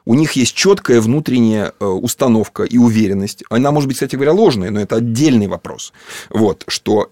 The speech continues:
это их путь, что этот путь дан им Богом, что они должны по нему идти, хотя по нему идти очень сложно. Вот, может быть, сложнее всех остальных путей, но люди, понимающие, что выбора у них нет.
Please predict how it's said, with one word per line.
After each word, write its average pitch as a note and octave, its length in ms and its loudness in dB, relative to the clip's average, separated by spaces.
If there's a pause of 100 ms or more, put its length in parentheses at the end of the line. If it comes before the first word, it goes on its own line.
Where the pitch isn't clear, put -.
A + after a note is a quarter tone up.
это D3+ 240 2
их - 320 -2
путь, A2 360 -4 (440)
что - 200 -4
этот C3 340 0
путь C#3+ 240 -2
дан C#3 240 2
им A2 340 0
Богом, F#2+ 540 0 (220)
что - 160 -6
они A#2+ 120 4
должны A2+ 500 2
по D3+ 100 -2
нему C3 280 2
идти, D#3+ 220 -2
хотя A#2+ 280 0
по C3 100 -4
нему B2+ 220 0
идти C3 140 -4
очень C3+ 280 0
сложно. G#2+ 540 0 (440)
Вот, G#2+ 200 -4
может A#2+ 200 0
быть, A#2+ 100 0
сложнее C3+ 420 2
всех C3+ 220 0
остальных C3+ 440 -2
путей, C3 380 -2
но F#2+ 120 -2
люди, D3 280 -2
понимающие, A#2 540 -2
что G#2+ 160 -6
выбора A#2+ 320 -2
у A2 60 -2
них G#2+ 240 -4
нет. - 260 -14